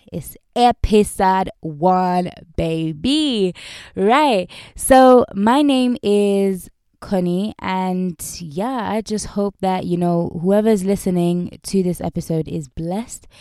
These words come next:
And, you know, I pray that you can relate and, you know, take something and, you know, just know that if you're going or if you went through something or if you're going through something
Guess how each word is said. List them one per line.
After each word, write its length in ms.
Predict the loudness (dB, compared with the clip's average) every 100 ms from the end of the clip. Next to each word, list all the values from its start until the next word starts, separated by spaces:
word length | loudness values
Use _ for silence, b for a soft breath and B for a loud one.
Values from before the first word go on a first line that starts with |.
| B B B B -2
And, 460 | 0 0 -2 -4
you 140 | 0 2
know, 100 | 2
I 440 | 0 0 0 -2 -6
pray 380 | -4 0 0
that 160 | 0 -2
you 100 | -4
can 240 | -4 -4
relate 720 | -2 -2 -2 0 0 -2 -8 -20 B B B B -4
and, 280 | -2 0
you 80 | 0
know, 180 | 0 0
take 320 | 0 -4 -4
something 640 | -2 -2 -2 -4 -4 -6 -8
and, 360 | -6 -4 -4 0
you 120 | 0
know, 80 | 0
just 240 | 0 0
know 160 | 2 2
that 280 | 2 -2 -4
if 260 | -6 -2 4
you're 140 | 4
going 440 | 4 0 0 -2
or 140 | 0 0
if 140 | 0
you 100 | 2
went 220 | 2 2
through 140 | 0 0
something 540 | -2 -2 -2 -2 -2
or 140 | 0 0
if 100 | -2
you're 80 |
going 220 | 0 0 0
through 140 | -4
something 520 | -4 -6 -6 -6 -8